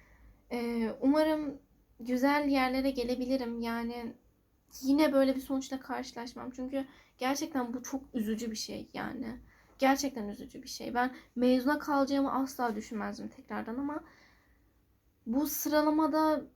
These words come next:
bence sağlık dışında yazılabilecek bir bölüm yok. Hani belki biyomedikal mühendisi yazılabilir ki o da sağlığa giriyor birazcık. Yani tamamen sağlık olmasa sağlığa giriyor.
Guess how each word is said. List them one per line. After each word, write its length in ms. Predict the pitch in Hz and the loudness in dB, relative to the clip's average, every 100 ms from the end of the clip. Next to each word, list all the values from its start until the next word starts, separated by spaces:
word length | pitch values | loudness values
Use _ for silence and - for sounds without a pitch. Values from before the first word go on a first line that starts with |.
| - | -6
bence 360 | 262 262 269 | 0 0 0
sağlık 580 | 285 - 247 254 269 269 | -4 -2 2 2 0 -4
dışında 360 | 262 - 269 262 | -6 -2 0 2
yazılabilecek 720 | 247 240 240 226 220 254 254 | 2 0 -2 -2 -4 -4 -2
bir 140 | 240 | -2
bölüm 340 | 226 233 247 226 | 0 0 0 -2
yok. 260 | 196 - - | -4 -6 -8
Hani 280 | 220 220 - _ _ 277 | -6 -6 -8 _ _ 2
belki 360 | 277 294 262 | 2 2 2
biyomedikal 600 | 262 262 262 247 254 269 | 4 6 4 0 -2 -2
mühendisi 560 | 247 247 240 233 - 247 | 0 -2 -4 -6 -6 -6
yazılabilir 480 | 233 214 214 233 247 | -4 -4 -6 -6 -6
ki 100 | 262 | -4
o 180 | 240 | -2
da 100 | 247 | -2
sağlığa 560 | 254 - 226 214 220 226 | -4 -4 -2 0 0 -2
giriyor 380 | 220 214 196 196 | -2 -6 -6 -8
birazcık. 580 | 208 190 - - 226 - | -6 -6 -6 -12 -14 -12
Yani 160 | 208 - | -10 -8
tamamen 420 | - 240 247 247 | -4 0 2 0
sağlık 440 | 254 262 233 247 269 | -2 -4 -6 -4 -6
olmasa 300 | 202 220 269 | -6 -6 -8
sağlığa 440 | - 233 233 254 | -4 -4 -2 0
giriyor. 360 | 262 254 220 | 0 -2 -4